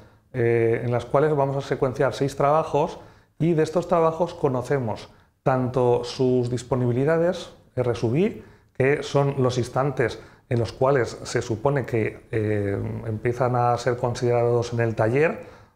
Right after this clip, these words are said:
porque ya tenemos las materias primas y a por-, a partir de ese instante el tiempo de permanencia en el taller para cada trabajo empieza a contar.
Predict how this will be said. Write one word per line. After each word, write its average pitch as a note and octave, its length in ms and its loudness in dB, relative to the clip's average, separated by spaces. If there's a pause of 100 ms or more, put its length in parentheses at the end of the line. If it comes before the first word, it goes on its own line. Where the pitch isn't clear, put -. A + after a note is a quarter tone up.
(140)
porque A2 280 0
ya A2 180 2
tenemos A2 280 0
las A2 120 0
materias G#2+ 460 -2
primas D3+ 320 -2
y A#2+ 60 0
a G#2+ 80 -4
por-, A2 200 -2
a G#2+ 120 -4
partir A2 240 0
de C3+ 80 2
ese B2 120 -2
instante A#2+ 520 -2 (320)
el A2 160 0
tiempo B2 360 2
de A2+ 120 2
permanencia A2+ 480 0
en A#2 60 0
el A2+ 120 -2
taller A2+ 300 0
para A2 200 0
cada A2 220 2
trabajo A2 380 0
empieza G2+ 300 -4
a G2+ 40 -2
contar. A#2 560 -4